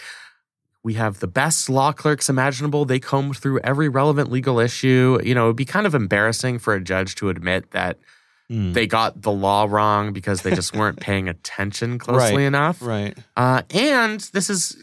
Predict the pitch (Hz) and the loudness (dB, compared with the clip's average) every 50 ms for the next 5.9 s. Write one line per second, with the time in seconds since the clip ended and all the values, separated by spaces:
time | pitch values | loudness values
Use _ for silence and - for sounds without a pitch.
0 | - _ - 151 175 165 220 208 - - 311 349 359 - 196 180 165 151 147 123 | -20 _ -6 -6 -4 -2 -2 -2 -2 0 -2 0 0 0 0 2 2 2 0 2
1 | 113 131 139 151 156 139 117 - - - 135 135 127 113 95 - - - - 110 | 2 2 2 4 4 2 0 -2 -4 -2 0 0 0 0 -2 -4 -6 -2 0 0
2 | 110 110 110 101 98 92 90 90 120 113 - - - 90 87 85 82 87 98 95 | 2 2 2 2 2 0 0 0 -2 -2 -2 -2 -2 -2 -2 -2 -2 0 0 2
3 | 92 90 87 87 - - - - _ _ _ _ _ _ - 110 123 135 135 123 | 2 2 2 0 -4 -10 -20 -20 _ _ _ _ _ _ -2 2 2 2 2 2
4 | - 151 147 139 127 120 - - 120 104 120 120 - - 117 110 98 98 - - | 2 2 2 2 2 0 0 -2 0 2 2 2 2 2 2 2 0 -2 -2 -2
5 | 104 101 113 - - - 143 143 143 147 156 165 165 - - - - | 0 0 0 -2 -2 -2 0 0 0 0 -2 -2 -2 -2 -2 -4 -4